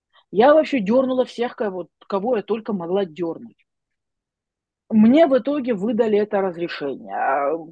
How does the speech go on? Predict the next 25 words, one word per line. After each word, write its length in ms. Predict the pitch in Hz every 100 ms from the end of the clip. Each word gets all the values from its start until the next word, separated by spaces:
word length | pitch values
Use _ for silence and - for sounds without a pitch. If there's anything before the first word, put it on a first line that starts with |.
| 190 233 208
чему 320 | - 240 285
я 120 | 277
была 480 | 208 180 196 226 226
и 200 | 196 170
несказанно 760 | 208 214 - 175 170 214 208 170
рада. 340 | 165 147 139
Вот 140 | 101 147
я 160 | 170 214
реально 360 | 185 196 185
там 140 | 170 165
хотела, 540 | - 170 170 240 185
ждала 520 | 160 160 156 190 196
и, 400 | 170 147 139 107 _ _
и 60 | 196
т.д. 300 | 180 170 185
и 40 | 165
т.п. 360 | 151 _ - _ _ _ _ _ _ _ _ _ _ _ _
И 100 | 226
я, 160 | 302 403
значит, 320 | 349 330 240
сажусь 460 | 254 254 294 294 -
искать 520 | 196 - 220 180 - _ _ _ _ _ _ _ _ _ _ _ _ _ _ -
билеты 680 | 180 208 233 359 392 370 381 _ _ _ _ _ _ _ _ _ _ _ _ _ 233
и 100 | 233
вообще, 360 | 262 - 311